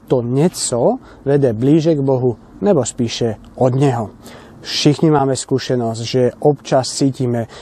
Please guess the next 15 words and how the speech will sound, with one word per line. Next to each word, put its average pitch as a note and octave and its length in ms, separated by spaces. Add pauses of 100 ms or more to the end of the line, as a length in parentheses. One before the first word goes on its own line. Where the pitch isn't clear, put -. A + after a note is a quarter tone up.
(160)
větší D3 320
duchovní C#3+ 520
energii, D3 720 (200)
radost. D3 580 (260)
Cítíme G#3+ 380
jednoduše F#3 460
v C3+ 60
některých D3 440
chvílích C#3+ 640
a A#2+ 60
obdobích C3 540 (200)
nárůst C3 680
života. C3+ 520 (800)
Máme C#3 320
však F#3+ 380